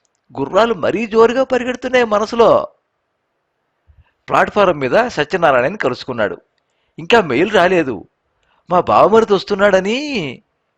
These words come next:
సత్యనారాయణ ప్రకటించాడు. ఎలా ప్రారంభిస్తే బాగుంటుంది? మీ ఇంటికి వెళితే నువ్వు లేవు, అర్జెంట్ పని మీద వచ్చాను. అంటే బడికుర్రాడు పెన్సిల్ గీత రబ్బరు పెట్టి తుడిచివేసినట్టు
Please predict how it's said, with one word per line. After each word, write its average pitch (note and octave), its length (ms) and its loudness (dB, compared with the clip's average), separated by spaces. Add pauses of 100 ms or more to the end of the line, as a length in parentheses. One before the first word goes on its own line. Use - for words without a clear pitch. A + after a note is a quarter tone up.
సత్యనారాయణ C#3+ 560 -2
ప్రకటించాడు. G#2+ 600 -6 (680)
ఎలా A#2 260 -2
ప్రారంభిస్తే G#3+ 680 0
బాగుంటుంది? F3+ 1080 -2 (1800)
మీ F#3 140 -4
ఇంటికి B3 260 -6
వెళితే B3+ 420 0
నువ్వు E3 200 -4
లేవు, E3 420 0 (280)
అర్జెంట్ F3+ 420 -2
పని G3+ 120 2
మీద G#3 160 0
వచ్చాను. E3 360 0 (760)
అంటే A#3 500 0 (400)
బడికుర్రాడు G3 640 2
పెన్సిల్ F3+ 420 0
గీత F3+ 280 -2
రబ్బరు E3 300 2
పెట్టి E3+ 260 -6
తుడిచివేసినట్టు F3 840 -4